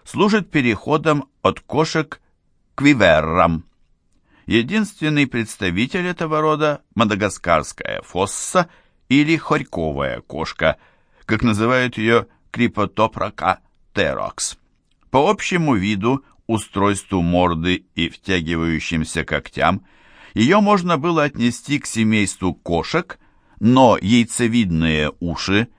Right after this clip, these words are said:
более длинные, нежели у кошек, усы, особые железы под хвостом,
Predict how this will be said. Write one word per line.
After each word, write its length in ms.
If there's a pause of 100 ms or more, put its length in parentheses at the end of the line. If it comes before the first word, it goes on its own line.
(460)
более 520
длинные, 640
нежели 480
у 160
кошек, 640 (580)
усы, 560 (540)
особые 580
железы 560
под 240
хвостом, 680